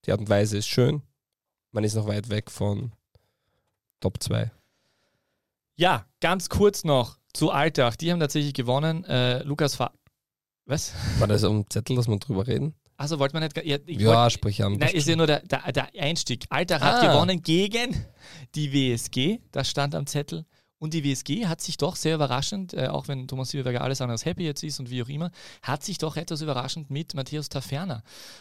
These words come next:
Speaker 2: ähm, verstärkt. Da sah ja alles eigentlich dann raus, dass der den nächsten Schritt gehen möchte. Und
Speaker 1: Ganz
Speaker 2: ein
Speaker 1: komischer Transfer.
Speaker 2: Ja.
Speaker 1: Ganz
Speaker 2: Du weißt,
Speaker 1: komischer
Speaker 2: glaub ich, mehr
Speaker 1: Transfer.
Speaker 2: darüber?
Speaker 1: Na, ja. Ganz komischer Transfer, hätte nach Italien gehen können.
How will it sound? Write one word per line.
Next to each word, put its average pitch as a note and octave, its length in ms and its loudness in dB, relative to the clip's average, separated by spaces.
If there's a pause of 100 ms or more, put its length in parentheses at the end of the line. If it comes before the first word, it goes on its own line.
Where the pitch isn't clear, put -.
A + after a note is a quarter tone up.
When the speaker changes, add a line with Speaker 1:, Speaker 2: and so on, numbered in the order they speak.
(140)
Speaker 2:
ähm, A#2+ 280 0 (360)
verstärkt. C3+ 840 0
Da C3 100 2
sah C3+ 200 2
ja D#3+ 200 0
alles D#3+ 320 -2
eigentlich D3 220 -2
dann C#3+ 120 -2
raus, C3 300 0
dass - 160 -8
der C3+ 140 0
den C3 140 -2
nächsten C#3 280 -6
Schritt D#3+ 380 -8
gehen A2 240 -8
möchte. A#2 420 -8 (380)
Und C#3 220 -4
Speaker 1:
Ganz D3+ 320 4
Speaker 2:
ein - 20 -4
Speaker 1:
komischer A2+ 360 6
Transfer. - 380 -2
Speaker 2:
Ja. B2+ 120 0 (640)
Speaker 1:
Ganz B2 180 2
Speaker 2:
Du E3 60 4
weißt, D3 100 8
Speaker 1:
komischer A#2+ 200 6
Speaker 2:
glaub D#3+ 100 4
ich, D3+ 60 4
mehr C3+ 140 4
Speaker 1:
Transfer. D#3+ 200 4
Speaker 2:
darüber? G3 200 -4 (220)
Speaker 1:
Na, G#2+ 120 0
ja. G#2 680 2 (600)
Ganz A#2+ 200 2
komischer B2 300 6
Transfer, A#2 340 2
hätte B2+ 220 4
nach A2+ 120 4
Italien A#2+ 380 4
gehen C3 180 2
können. C3+ 360 4